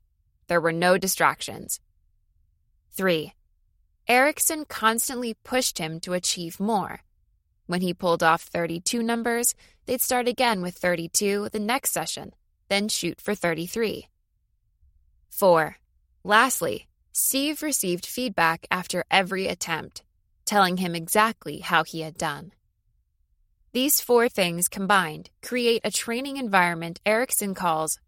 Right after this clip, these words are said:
purposeful practice. However, purposeful practice is just a stepping stone. For the real deal,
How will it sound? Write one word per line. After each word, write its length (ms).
purposeful 640
practice. 720
However, 540
purposeful 460
practice 600
is 140
just 260
a 60
stepping 440
stone. 380
For 140
the 100
real 300
deal, 400